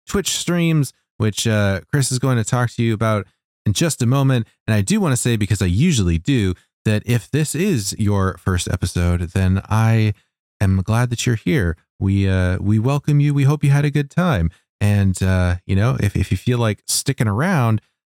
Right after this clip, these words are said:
definitely go and check out the backlog of episodes that we have, because, uh, we, we also are very nearly creeping up on a decade of being a show. And, uh,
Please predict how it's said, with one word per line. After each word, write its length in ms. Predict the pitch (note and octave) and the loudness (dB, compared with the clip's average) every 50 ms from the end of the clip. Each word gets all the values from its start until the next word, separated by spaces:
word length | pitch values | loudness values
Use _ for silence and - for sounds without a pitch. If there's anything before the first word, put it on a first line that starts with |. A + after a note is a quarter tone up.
| _ - G#2 F#2+ - | _ -2 -2 -2 0
definitely 460 | - D3+ E3 - F3+ F#3 F#3 E3+ E3 | -2 -2 -2 0 -2 -2 0 0 0
go 240 | D3+ E3 E3 E3 D#3+ | 0 0 -2 0 0
and 120 | D3 C#3 | 0 0
check 240 | - - - D3+ - | 0 -2 -4 -2 -2
out 200 | - D3+ D3 - | 0 -2 -2 -2
the 60 | - | -4
backlog 520 | A#2 - B2+ C3+ C3 - - C3 B2+ B2 A2 | -4 -4 -2 -2 -2 -2 -2 0 0 0 2
of 80 | G2+ | 0
episodes 560 | G#2+ A#2+ - A#2 - - G#2+ G2 F#2+ F2+ F2+ - | 0 -2 -2 -6 -2 0 0 0 0 -2 -2 -4
that 100 | G#2 F#2+ | -4 -2
we 120 | G2 F#2 | 0 0
have, 340 | F#2 A#2 A#2+ A2+ G#2 F#2+ F2+ | 0 2 0 2 0 -2 -2
because, 460 | - F#2+ - - A2+ A2+ G#2 G2 - - _ _ _ _ _ _ _ - | -4 -6 -2 0 0 2 2 -2 -4 -8 _ _ _ _ _ _ _ -4
uh, 140 | - G#2 G2+ | -4 -4 -2
we, 240 | G2+ A2+ C#3+ E3 B2+ | 0 0 0 0 -2
we 320 | - A#2+ A#2+ A#2+ C#3 D3+ | -6 -6 -2 -2 -2 0
also 500 | A2+ C#3 F#3+ G#3 - - G2+ F#2 F2+ F#2 | 0 -2 -4 -4 -2 -2 0 0 0 -2
are 460 | E2 F#2 G2 F#2+ F#2 F#2 F2+ F2+ E2+ F#2 _ | -2 -2 -2 0 0 0 -2 -4 -6 -8 _
very 580 | G#2+ G2+ C3 C#3+ D#3 C#3+ C3+ B2+ A2+ G#2+ G#2+ G2+ - | -8 -4 -2 -2 0 0 0 0 0 -2 -2 -4 -2
nearly 500 | A2 G#2+ A2 B2+ C#3+ C#3+ B2 A2+ G#2 F#2+ | 0 0 2 2 2 0 0 0 -2 -4
creeping 440 | - - - C3+ A#2+ - A#2 G#2 G#2 | -6 -4 -2 -2 0 0 0 2 2
up 220 | G#2+ G#2 - - | 0 0 -2 -2
on 320 | - G2+ G2 F#2+ F#2+ F#2+ F#2 - | -2 0 2 2 2 0 0 0
a 180 | G#2+ G#2 G2 F#2 | 0 0 0 0
decade 600 | E2+ - C#3 D3 D3+ - A2+ G#2 F#2+ F#2+ G2 F#2+ | -2 -2 -2 -2 -2 0 0 0 2 0 0 -2
of 300 | F2+ G2+ G2 F2+ F2 - | -2 -2 -2 -4 -4 -2
being 340 | - A2+ G#2+ G#2 G2+ G2 | -2 0 2 2 2 0
a 60 | F#2 F2+ | 0 -2
show. 460 | - - D3+ C3 G#2 F#2 F2+ F2+ F2+ - _ _ _ _ _ _ _ _ _ | -2 -2 0 0 2 2 0 0 -2 -6 _ _ _ _ _ _ _ _ _
And, 500 | A#2 A#2 A2+ A2+ A2+ A2 G#2+ G#2 F#2+ G#2 | -2 0 2 2 2 2 2 2 2 0
uh, 400 | A2 G#2+ G#2 G2+ G2+ F#2+ F2+ | 0 2 2 2 2 0 -2